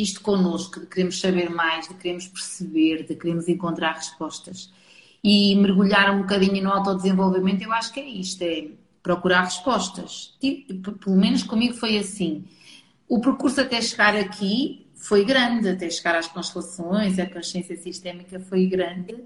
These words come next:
E, mas, mas ouvir-te falar, sabes, eu identifico-me porque aquilo que eu estava a dizer há bocado, chegamos a um lugar de leveza, porque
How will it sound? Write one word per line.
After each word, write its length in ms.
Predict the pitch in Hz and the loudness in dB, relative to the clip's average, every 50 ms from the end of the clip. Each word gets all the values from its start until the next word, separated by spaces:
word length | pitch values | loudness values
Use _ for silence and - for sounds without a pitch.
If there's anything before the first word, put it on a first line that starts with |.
| - - - _ _ _ _ _ _ _ _ _ _ _ _ - | -20 -20 -20 _ _ _ _ _ _ _ _ _ _ _ _ 0
E, 640 | 220 220 220 214 214 214 220 226 226 233 - - - _ _ _ _ - | 2 4 4 4 4 2 2 -2 -4 -6 -8 -12 -18 _ _ _ _ 2
mas, 300 | 214 220 220 226 226 226 | 2 4 4 2 0 0
mas 200 | 220 226 226 220 | 0 2 2 2
ouvir-te 360 | 247 247 254 285 269 - - | 2 2 2 2 2 -2 -2
falar, 920 | - - 254 233 214 208 180 180 180 185 190 190 190 - - - - - - | 0 4 4 6 6 8 8 10 10 10 8 6 4 -2 -8 -12 -16 -18 -16
sabes, 440 | - - 269 240 214 185 - - - - - _ _ _ - - - _ _ - | -6 -2 0 2 2 0 -2 -8 -14 -16 -20 _ _ _ -20 -20 -20 _ _ -2
eu 160 | 220 214 220 233 | 0 0 0 2
identifico-me 1000 | 220 233 247 247 240 - - - - 208 202 185 190 - 233 220 220 240 254 240 - - - - - _ _ - | 0 0 0 0 0 -2 -4 -2 0 0 0 0 -2 -2 0 2 2 2 2 0 -4 -12 -20 -20 -20 _ _ -4
porque 520 | - 247 220 208 196 190 - - - 220 214 220 220 220 220 240 - - - _ _ _ _ _ _ | -2 0 0 0 0 -2 -6 -6 -2 0 0 2 2 0 0 -2 -6 -12 -14 _ _ _ _ _ _
aquilo 280 | - 214 - 254 233 240 | -6 -4 -4 -4 -4 -4
que 60 | 254 | -4
eu 40 | 247 | 0
estava 160 | 247 240 233 | 2 4 4
a 20 | |
dizer 120 | 233 226 233 | 4 4 2
há 60 | 220 | 0
bocado, 560 | 214 - - 233 233 233 208 160 175 175 - - - | -2 -2 -2 -2 0 0 0 -2 -6 -8 -12 -12 -12
chegamos 420 | - - - 202 220 220 214 190 185 | -12 -8 -2 0 0 0 2 2 2
a 80 | 180 | 2
um 40 | 202 | 2
lugar 380 | 196 190 196 214 220 220 208 190 | 2 2 4 4 4 4 2 -2
de 140 | 180 190 | -4 -2
leveza, 800 | 240 240 220 214 190 170 160 165 156 156 151 - - 147 147 156 - _ _ _ _ - - _ _ _ _ | -2 0 0 0 0 -2 -4 -6 -6 -6 -8 -10 -14 -14 -14 -16 -18 _ _ _ _ -20 -20 _ _ _ _
porque 400 | - 240 220 202 180 - - - | -4 -2 0 0 0 -2 -4 -12